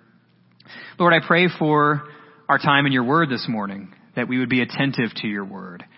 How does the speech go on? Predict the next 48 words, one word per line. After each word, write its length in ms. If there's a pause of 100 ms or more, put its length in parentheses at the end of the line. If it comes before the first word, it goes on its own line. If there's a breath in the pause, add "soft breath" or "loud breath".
(300 soft breath)
Give 140
us 160
focus. 380 (500)
Help 160
us 160
recognize 720
what 180
we 140
need 460
to 80
learn 640
about 380
you. 300 (640 loud breath)
Help 220
us 120
recognize 680
what 100
we 100
need 380
to 360 (280 loud breath)
hear 460
over 420
and 160
over 380
and 120
over 300
again, 480 (120)
even 220
if 120
we 100
think 220
we've 100
already 320
learned 300
it. 160 (720 soft breath)
Lord, 160
help 160
us 160
be 80
attentive 540
to 80
the 100
word 320
that 80
you've 120
given 280
us 320
and 240